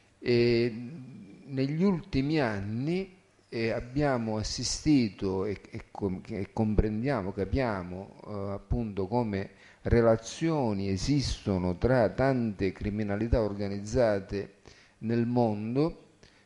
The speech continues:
eh, dalla Cina alla, ai paesi balcanici, ai paesi,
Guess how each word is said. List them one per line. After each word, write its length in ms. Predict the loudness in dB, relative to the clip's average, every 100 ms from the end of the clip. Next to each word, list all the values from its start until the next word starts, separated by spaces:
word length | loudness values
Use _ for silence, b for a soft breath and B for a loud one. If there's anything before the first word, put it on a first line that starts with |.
| _
eh, 200 | -4 -4
dalla 400 | -4 -4 -2 -2
Cina 800 | 0 2 2 0 -4 -6 -6 -6
alla, 1120 | -6 -6 -4 -6 -6 -6 -8 -8 -10 -10 -10 -12 -14 _ _ _ -20 -10
ai 180 | -6
paesi 340 | -4 -4 -6 -8
balcanici, 880 | -8 -8 -8 -6 -6 -6 -8 -6 -6
ai 160 | -6
paesi, 480 | -6 -6 -6 -6 -8